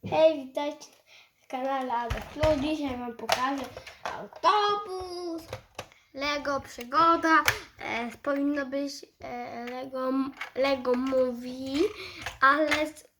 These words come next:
e, bo z angielskiego powinno być tak przetłumaczone, ale przetłumaczyli tak. E,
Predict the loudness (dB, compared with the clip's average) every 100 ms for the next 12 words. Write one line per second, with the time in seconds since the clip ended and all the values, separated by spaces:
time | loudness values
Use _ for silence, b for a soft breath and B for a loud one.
0 | _ -4 -4 2 2 4 0 2 0 0
1 | -2 -2 -8 -4 -4 -4 -2 -2 -2 -2
2 | -4 -4 -4 -6 -6 -6 -6 -4 -4 -4
3 | 2 4 4 0 B B -2 0 0 0
4 | -2 -2 2 2 2 0 0 0 -2 -8
5 | -8 -4 2 2